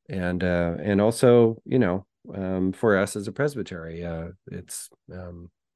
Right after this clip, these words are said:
never kind of a happy, uh, thought to, to be, uh,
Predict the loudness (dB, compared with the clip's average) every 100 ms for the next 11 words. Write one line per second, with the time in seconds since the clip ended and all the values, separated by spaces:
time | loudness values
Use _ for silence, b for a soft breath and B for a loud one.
0 | -12 -8 -4 -4 -6 _ -14 -10 -8 -8
1 | -10 -12 b b b b _ -6 -4 0
2 | 0 -2 -6 _ _ _ _ _ _ _
3 | _ _ _ _ -16 -10 -6 -4 2 4
4 | 2 0 -2 -2 -4 _ -4 -2 0 2
5 | 2 0 0 0 -2